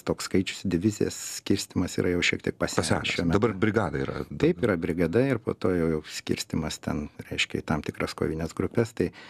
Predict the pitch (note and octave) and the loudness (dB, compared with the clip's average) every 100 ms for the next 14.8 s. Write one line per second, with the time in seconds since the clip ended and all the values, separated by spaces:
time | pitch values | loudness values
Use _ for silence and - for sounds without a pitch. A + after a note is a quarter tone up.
0 | - - - E2 - F#2 - - G2 - | -8 -6 -2 -2 0 -2 0 2 2 2
1 | - - - E2+ F2 F2 F#2 - F2 F#2 | -8 -8 0 2 2 2 2 2 2 0
2 | - E2+ E2 F2 - D#2 D2 - D2 D2+ | 2 2 4 2 0 -2 -4 -2 -2 -2
3 | D2 D2+ D#2+ D#2+ C3 F#2+ F2 F2 F2 E2 | -2 -4 2 4 4 4 0 -4 -2 -4
4 | F#2 E2 F2+ E2 E2 - - F2 F2 E2+ | -4 -2 -2 -2 -4 -6 -4 -2 0 0
5 | - - - - - - - - - E2+ | -2 -8 -10 -18 -18 -18 -18 -4 2 2
6 | D#2+ G2+ F#2+ E2+ E2+ F#2 F#2 F2+ - E2 | 2 2 4 4 4 2 2 0 -2 -4
7 | - - E2 D#2+ D#2+ D2+ - C2 - - | -6 -2 -2 0 -2 -4 -6 -10 -10 -8
8 | - D2+ - - - - - A2 - - | 0 0 0 -6 -6 -6 0 0 0 -2
9 | G2+ G#2+ B2+ G#2+ - F#2 G2 F2+ F#2 E2+ | 2 4 6 4 2 2 4 4 2 2
10 | F2 E2+ E2 E2 D2 D#2 E2+ F#2 D2 D2 | 4 4 4 4 4 4 4 4 2 0
11 | - C#2+ D2+ D2 - D#2 E2 E2 - G2 | 0 2 4 4 2 2 4 2 2 2
12 | D#2+ D2 - E2 D#2 - C#2+ C2+ D2+ E2 | 4 2 0 0 0 0 0 0 0 2
13 | F#2 E2+ D#2+ D2+ E2 - D2+ D2 E2 - | 2 4 2 2 -2 0 -2 2 0 2
14 | D2 - C#2+ C#2+ - C#2+ C2+ | -2 0 2 2 2 2 2